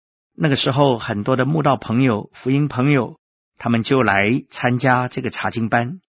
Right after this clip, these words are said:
他们众人在那里异口同声的称赞，是因为那一桌丰盛的菜饭。我听了就心里非常的得意。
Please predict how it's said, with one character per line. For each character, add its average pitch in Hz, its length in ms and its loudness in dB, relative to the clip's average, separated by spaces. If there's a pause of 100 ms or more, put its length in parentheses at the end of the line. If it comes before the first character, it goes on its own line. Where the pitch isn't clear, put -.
(680)
他 - 120 0
们 147 160 4
众 156 200 4
人 135 140 4
在 151 140 2
那 147 100 2
里 113 180 0
异 175 140 -2
口 113 240 0
同 120 300 -2
声 151 200 0
的 117 100 0
称 143 300 -2
赞， 139 360 0 (360)
是 - 240 -4
因 147 160 2
为 143 140 2
那 143 120 0
一 131 120 -4
桌 135 260 0
丰 170 240 0
盛 160 160 0
的 117 80 2
菜 - 260 -4
饭。 123 380 -2 (960)
我 117 200 2
听 165 260 -2
了 131 120 0
就 131 320 0
心 151 280 -2
里 110 120 -2
非 135 240 -4
常 117 220 -6
的 107 80 -6
得 - 200 -10
意。 123 260 -6